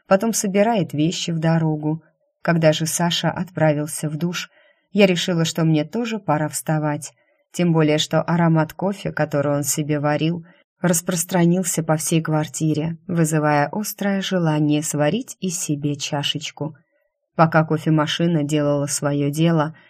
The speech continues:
я время от времени, позевывая, бесцельно скользила глазами по кухне. В какой-то момент взгляд споткнулся о пиджак Саши, который тот зачем-то повесил на спинку стула.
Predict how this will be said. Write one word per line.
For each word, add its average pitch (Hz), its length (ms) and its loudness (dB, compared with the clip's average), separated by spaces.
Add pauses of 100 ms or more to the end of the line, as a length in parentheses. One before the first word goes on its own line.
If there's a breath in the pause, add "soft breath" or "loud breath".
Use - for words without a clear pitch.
(160 loud breath)
я 240 180 4
время 214 360 4
от 156 100 -2
времени, 165 460 2
позевывая, 151 880 0 (220 soft breath)
бесцельно 185 560 0
скользила 160 580 2
глазами 151 520 0
по 156 200 -2
кухне. 151 580 -4 (540 soft breath)
В - 80 -20
какой-то 208 460 2
момент 170 520 4
взгляд 185 420 0
споткнулся 175 720 -2
о 185 120 -8
пиджак 160 480 -2
Саши, - 640 -4 (220)
который 165 400 0
тот 190 340 -2 (380 soft breath)
зачем-то 196 480 0
повесил 196 560 -2
на 180 160 0
спинку 175 420 -4
стула. 139 560 -6